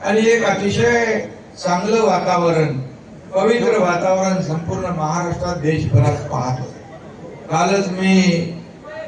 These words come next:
कुंभमेळ्याला गेलो होतो, महाकुंभ, प्रचंड करोडो करोडो लोक त्या ठिकाणी त्या महाकुंभामध्ये आले. खरं म्हणजे हे तेही अद्भुत होतं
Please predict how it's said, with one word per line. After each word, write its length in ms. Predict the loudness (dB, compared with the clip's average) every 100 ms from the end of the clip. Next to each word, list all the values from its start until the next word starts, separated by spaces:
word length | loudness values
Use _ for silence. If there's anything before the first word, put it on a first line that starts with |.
| -6
कुंभमेळ्याला 720 | -4 0 0 2 2 2 2
गेलो 260 | 2 2 2
होतो, 200 | 0 2
महाकुंभ, 680 | 2 2 0 0 0 0 0 -2 -6 -12 -10 -4 2 4 6 6 6
प्रचंड 480 | 6 4 2 2 2
करोडो 600 | 0 0 2 4 4 4
करोडो 540 | 2 0 2 4 4
लोक 320 | 4 2 0
त्या 140 | 0 -2
ठिकाणी 800 | 0 0 0 0 -2 -2 -4 -8 -14 -20 -20 -16 -4
त्या 140 | -2
महाकुंभामध्ये 920 | 0 2 0 0 0 2 2 2 2 0
आले. 280 | -2 -4 -10 -18 -20 -20 -20 -20 -20 -20 -2
खरं 200 | 2 4
म्हणजे 260 | 4 4 4 2 2 -2 -6 -12 -16 -18 -20 -20 -8 0
हे 220 | 2 2
तेही 360 | 0 2 2 2
अद्भुत 440 | 2 2 2 4
होतं 360 | 4 2 0